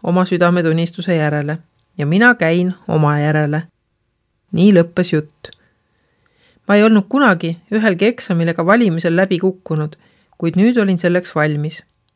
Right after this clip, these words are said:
Läbikukkumise korral oleksin kohe läinud vanaduse puhkusele oma uude kodusse.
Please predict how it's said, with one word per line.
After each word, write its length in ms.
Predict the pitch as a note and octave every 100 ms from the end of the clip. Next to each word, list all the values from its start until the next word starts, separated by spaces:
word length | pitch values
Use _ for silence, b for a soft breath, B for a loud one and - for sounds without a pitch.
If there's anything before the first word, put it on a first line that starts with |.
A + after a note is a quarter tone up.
| _ _ _ _ _ -
Läbikukkumise 760 | A#3 C4 A3 A3 - F3 F3
korral 460 | - A3 C4 F#3+ F#3 b b b -
oleksin 420 | G#3 F#3+ - D#3+
kohe 300 | G3 A3 G#3+
läinud 360 | F3 F#3+ G#3 G3
vanaduse 460 | F3 F3+ F3 F#3 F#3
puhkusele 580 | E3 E3 - E3 E3
oma 200 | D#3 D#3
uude 320 | E3 F#3+ G3+ F#3+
kodusse. 560 | D3 - D3 - D#3